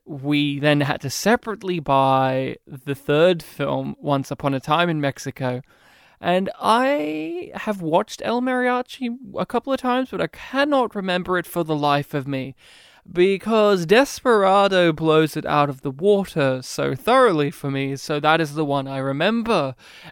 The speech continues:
And, uh, Once Upon a Time in Mexico,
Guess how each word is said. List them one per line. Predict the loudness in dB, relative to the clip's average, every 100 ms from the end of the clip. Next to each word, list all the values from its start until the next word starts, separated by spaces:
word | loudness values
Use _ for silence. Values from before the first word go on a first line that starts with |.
| _
And, | 0 2 0
uh, | -4 -8 _
Once | 0 0 2
Upon | -2 0
a | -2
Time | -2 0 0
in | -2
Mexico, | -2 -4 -6 -2 0 2 2